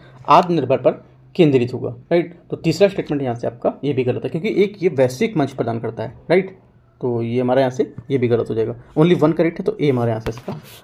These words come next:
answer हो जाएगा नैनो मिशन के बारे में। नैनो माइसेल्स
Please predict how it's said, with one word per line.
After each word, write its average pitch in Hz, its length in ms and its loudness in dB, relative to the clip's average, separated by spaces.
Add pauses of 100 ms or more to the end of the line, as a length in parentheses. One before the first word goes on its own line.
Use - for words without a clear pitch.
(120)
answer 131 220 -2
हो 127 60 0
जाएगा 151 180 0
नैनो 139 300 -2 (140)
मिशन 123 240 -6
के 120 80 -10
बारे - 140 -10
में। - 160 -14 (2250)
नैनो 185 400 6 (720)
माइसेल्स 143 760 4